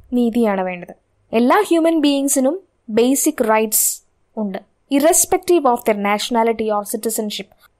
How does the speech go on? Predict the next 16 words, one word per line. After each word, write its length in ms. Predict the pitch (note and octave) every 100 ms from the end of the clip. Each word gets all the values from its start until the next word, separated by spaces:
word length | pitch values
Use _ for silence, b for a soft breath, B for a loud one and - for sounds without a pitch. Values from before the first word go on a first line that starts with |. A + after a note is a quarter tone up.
| _ -
ഏത് 160 | A#3 A3+
രാജ്യത്തു 400 | A#3+ A3+ A#3+ B3
നിന്ന് 120 | A#3
വരുന്നോ, 280 | G#3+ A3 B3
റെഫ്യൂജി 480 | G#3+ G#3+ C4 A#3+ B3
ആണോ, 360 | A3 G#3+ A#3+ A#3
അങ്ങനെയുള്ള 440 | B3 C4 B3+ C4
ഒരു 240 | B3 A#3
മാനദണ്ഡങ്ങളും 760 | E4 E4+ D4 C#4+ C#4+ C#4+ C#4+ C#4
നോക്കാതെ 480 | A#3+ A#3 A#3+ A#3 A#3
എല്ലാ 280 | A3+ A3+ B3 B3+
ഹ്യൂമൻ 320 | B3+ D4 F4+
ബീയിങ് 280 | F#4 F#4+ F4+
ആണോ 360 | C4+ C4 E4+ F#4+
എങ്കിൽ 280 | A#3 A#3 A#3
ഹ്യൂമൻ 420 | A#3 A#3+ C4